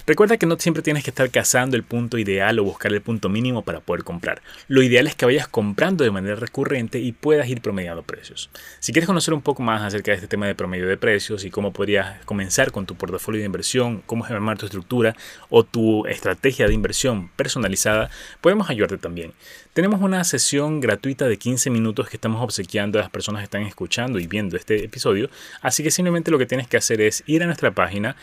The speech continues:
invertir punto com, I N V R T I R punto com, y ahí en la sección, al final de la página, vas a tener un botón donde puedes agendar tu sesión de quince minutos totalmente gratuita.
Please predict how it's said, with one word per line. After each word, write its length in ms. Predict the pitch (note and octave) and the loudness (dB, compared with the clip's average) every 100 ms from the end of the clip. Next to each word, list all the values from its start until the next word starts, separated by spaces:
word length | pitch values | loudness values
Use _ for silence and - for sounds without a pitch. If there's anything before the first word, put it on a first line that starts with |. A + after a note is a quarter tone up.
| - - | -20 -10
invertir 640 | A#2+ A2 G2 F#2+ B2+ D3+ D#3+ | -4 0 0 0 0 2 0
punto 380 | - A#2 B2 D#3 | -2 -2 -2 -2
com, 320 | F#2+ F2+ A#2+ - - - | -2 -2 -8 -16 -18 -4
I 180 | B2 - | -2 0
N 260 | A#2 A#2 B2+ | 0 2 2
V 240 | A#2 B2 A2+ | 2 2 0
R 180 | F2+ D#2+ | 0 0
T 200 | G2+ G#2 | 2 2
I 180 | A#2 | 4
R 140 | G#2 F2 | 2 0
punto 320 | A2 A2+ C#3+ | -4 -2 -2
com, 220 | G#2 F#2+ - - - - | -2 -4 -8 -18 -20 -2
y 100 | C#3+ | 4
ahí 120 | C#3+ F3 | 6 6
en 80 | |
la 60 | F3+ | 4
sección, 480 | D#3+ C3+ - C#3 A2 | 2 0 2 2 0
al 100 | G#2 | -2
final 340 | - C3 E3+ | -2 0 2
de 100 | G3 | 2
la 100 | F#3+ | 0
página, 420 | F3 G2+ G2+ G#2 | 0 -2 0 -2
vas 140 | A2+ C#3+ | -2 -4
a 40 | |
tener 220 | C#3+ C3+ | -4 -2
un 100 | C#3+ | -2
botón 520 | B2 G2+ - C3+ D3+ - | 0 0 0 -2 -2 -6
donde 240 | A#2 G#2 F#2 | -4 -2 0
puedes 320 | C#3+ C#3+ - | 0 0 -2
agendar 420 | B2 G2+ G2+ A#2 | -4 -2 0 0
tu 160 | - A2 | -2 -8
sesión 240 | G#2 B2 | -6 -4
de 80 | A#2+ | -4
quince 320 | - D3 D3+ | -4 -4 -2
minutos 340 | C#3 A#2+ B2+ B2 | -2 0 0 -2
totalmente 420 | - G2+ F#2+ F2 | -2 -4 -2 -4
gratuita. 380 | - - - | -8 -12 -18